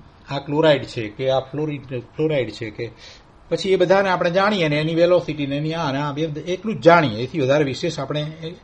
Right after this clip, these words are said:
એમાં કોઈ બીજું પ્રયોજન રહેતું નથી. એટલે એ રીતે તમે બધા જ પદાર્થોને જાણી શકો. પણ તમારું પ્રયોજન એ, એ પદાર્થોને જાણવાનું છે? ના, તમારું પ્રયોજન શું છે? તો તમારા મુક્ત સ્વરૂપની પ્રાપ્તિનું પ્રયોજન છે.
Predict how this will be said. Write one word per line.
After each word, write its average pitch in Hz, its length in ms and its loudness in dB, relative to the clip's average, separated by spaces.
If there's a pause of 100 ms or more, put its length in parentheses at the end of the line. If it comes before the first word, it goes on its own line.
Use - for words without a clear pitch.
(480)
એમાં 143 140 -4
કોઈ 151 120 -2
બીજું 143 240 -6
પ્રયોજન 135 380 2
રહેતું 139 400 -6 (200)
નથી. 139 300 -8 (500)
એટલે 147 180 -8
એ 156 200 2
રીતે 185 240 -4
તમે 170 220 0
બધા 143 300 -2
જ 170 100 -6
પદાર્થોને 156 580 -4
જાણી 202 280 -2
શકો. - 320 -10 (1300)
પણ 139 80 -12
તમારું 139 400 0
પ્રયોજન 180 420 2
એ, 185 40 -4
એ 175 220 -8
પદાર્થોને 156 600 -4
જાણવાનું 175 500 -2
છે? 208 140 -8 (1120)
ના, 131 220 -8
તમારું 143 380 -4
પ્રયોજન 147 480 -6
શું 180 260 -14
છે? 101 200 -16 (520)
તો 180 60 -18
તમારા 143 400 -6
મુક્ત 127 280 -6
સ્વરૂપની 135 460 -6
પ્રાપ્તિનું 120 680 -8
પ્રયોજન 95 440 -6
છે. - 280 -20